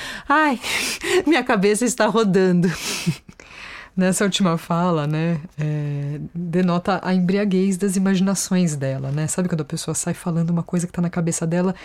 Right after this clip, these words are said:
Speaker 2: e perde o contato com quem tá na frente, né? Falou, falou, falou, falou, falou, falou, até a cabeça <laughs> dela rodar. E aí que ela, ela mostra, né, que ela tá embriagada dentro das próprias imaginações.
Speaker 1: Bom, a gente falou bastante, né,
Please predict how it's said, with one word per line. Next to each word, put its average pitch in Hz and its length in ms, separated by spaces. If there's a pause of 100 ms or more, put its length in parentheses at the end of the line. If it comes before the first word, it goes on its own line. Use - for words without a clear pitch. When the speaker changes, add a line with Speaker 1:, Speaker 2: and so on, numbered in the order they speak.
(260)
Speaker 2:
e 202 80
perde 208 320
o 202 60
contato 190 640
com 156 80
quem 170 200
tá 165 100
na 160 140
frente, 180 480
né? 175 100
Falou, 202 280
falou, 240 260
falou, 262 240
falou, 311 260
falou, 359 280
falou, 381 260
até 381 280
a 453 40
cabeça 302 540
<laughs> - 20
dela 220 240
rodar. 208 520 (760)
E 214 100
aí 214 200
que 202 180
ela, 214 400
ela 208 180
mostra, 175 520
né, 165 160
que - 80
ela 160 100
tá 175 140
embriagada 180 680
dentro 196 480
das 214 200
próprias 185 400
imaginações. 190 920 (800)
Speaker 1:
Bom, 208 140
a 202 40
gente 208 220
falou 247 260
bastante, 226 960
né, 220 320